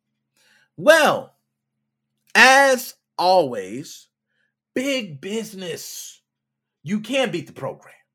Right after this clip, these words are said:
okay? You can't beat the program. So when Raven Software comes to Activision Blizzard building,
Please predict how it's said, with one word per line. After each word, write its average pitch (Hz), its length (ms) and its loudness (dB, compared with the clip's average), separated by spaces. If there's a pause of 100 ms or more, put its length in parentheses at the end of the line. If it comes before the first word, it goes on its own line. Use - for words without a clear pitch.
(220)
okay? 262 320 -8
You 311 100 -14
can't - 300 -8
beat - 140 -20
the - 80 -20
program. - 420 -16 (640)
So 240 600 -2 (280)
when 349 340 -4
Raven 262 400 2
Software 156 800 0
comes 240 560 0
to 185 260 -8
Activision 151 800 -2
Blizzard 123 460 -4
building, 240 500 4